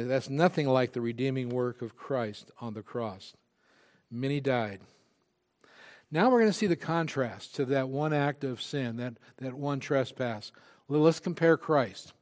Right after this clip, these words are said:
or contrast Christ, Christ. "Much more," there, there's that, we're gonna see that twice in here. "Much more," here's the contrast, "have the grace of God and the free gift by the grace of that one man, Jesus Christ,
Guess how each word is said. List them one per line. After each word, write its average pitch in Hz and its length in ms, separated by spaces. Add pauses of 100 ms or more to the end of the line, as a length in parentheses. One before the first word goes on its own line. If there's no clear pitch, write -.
(720)
or 117 60
contrast 139 640
Christ, 107 480 (180)
Christ. 113 360 (1200)
"Much 185 360
more," 202 600 (200)
there, 131 140
there's 170 240
that, 190 220
we're 156 120
gonna 180 100
see - 80
that 185 140
twice 175 360
in 139 60
here. 131 160 (240)
"Much 214 400
more," 185 680 (640)
here's 143 200
the 151 80
contrast, 147 600 (240)
"have 165 180
the 151 80
grace 170 420
of 220 140
God 165 480
and 135 140
the 123 40
free 175 280
gift 156 280
by 147 140
the 139 100
grace 139 440 (400)
of 123 100
that 127 220
one 175 280
man, 151 300
Jesus 156 420
Christ, 131 520